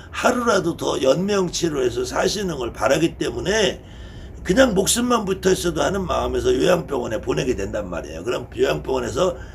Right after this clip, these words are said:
짧게는 한 달, 길게는 두 달, 어, 좀 더 오래 계시는 분들은 뭐 일 년도 이렇게 계시는 분들도 계시는데, 그런 어떤 이제 사회적인 문화 현상 때문에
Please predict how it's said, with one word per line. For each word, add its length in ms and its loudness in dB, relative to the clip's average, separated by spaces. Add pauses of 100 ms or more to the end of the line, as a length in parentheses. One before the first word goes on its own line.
(160)
짧게는 580 2
한 200 -2
달, 220 0
길게는 480 -6
두 180 -8
달, 300 -2 (460)
어, 200 -2
좀 240 0
더 100 6
오래 280 8
계시는 380 -4
분들은 320 -8
뭐 140 0
일 180 -2
년도 280 -4
이렇게 460 -6
계시는 420 -6
분들도 300 -4
계시는데, 760 0 (480)
그런 260 0
어떤 280 4
이제 160 2
사회적인 640 2
문화 240 0
현상 440 0
때문에 580 -2